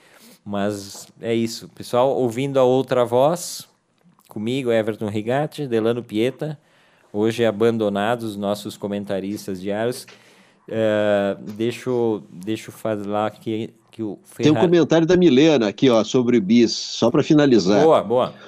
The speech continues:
Speaker 2: N-, nem Mato Grosso não fez bis no show que ela foi.
Speaker 1: Boa.
Speaker 2: Plateia ficou cinco minutos gritando e ele não voltou.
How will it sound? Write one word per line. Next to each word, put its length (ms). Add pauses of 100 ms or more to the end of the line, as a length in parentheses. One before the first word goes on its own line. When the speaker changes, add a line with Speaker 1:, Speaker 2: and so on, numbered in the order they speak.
(160)
Speaker 2:
N-, 180 (220)
nem 260
Mato 320
Grosso 520
não 160
fez 320
bis 320
no 140
show 240
que 140
ela 160
foi. 420 (840)
Speaker 1:
Boa. 280
Speaker 2:
Plateia 280
ficou 200
cinco 560
minutos 540
gritando 720
e 120
ele 180
não 240
voltou. 540